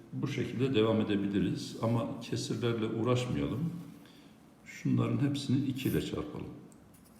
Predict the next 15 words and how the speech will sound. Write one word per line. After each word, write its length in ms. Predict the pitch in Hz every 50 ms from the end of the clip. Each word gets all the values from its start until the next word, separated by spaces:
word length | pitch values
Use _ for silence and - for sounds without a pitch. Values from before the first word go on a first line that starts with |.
| - - - - - -
Altı 380 | - 101 98 95 95 - - - - - -
K, 300 | 82 82 92 107 117 - - - - - - - - - - -
on 380 | - 110 110 101 92 85 87 - -
K 320 | 82 82 92 101 117 123 123 - 104
ve 160 | 95 107 123 147 165 - - - - - - - - - -
K 160 | - 101 95 - - - - -
oldu. 260 | - 78 71 - - - - - - - - - - -
Peki. 360 | - 92 - - - - - - - - - - - - - - - - - - - - - - - - - - - - - - - - - - -
Kapların 640 | - - 113 110 - - 123 120 120 135 143 139 123
her 300 | 117 131 143 143 127 -
biri 320 | - 131 139 139 - 135
eş 240 | 131 123 127 - -
bölmelere 520 | 120 113 104 107 104 101 107 110 113 123 120 - -
ayrılarak 560 | 101 104 107 101 110 110 113 131 127 - -
ölçeklendirilmiş. 1400 | 104 98 98 - - 92 - - - 92 87 85 85 85 85 73 - - 98 - - - - - - - -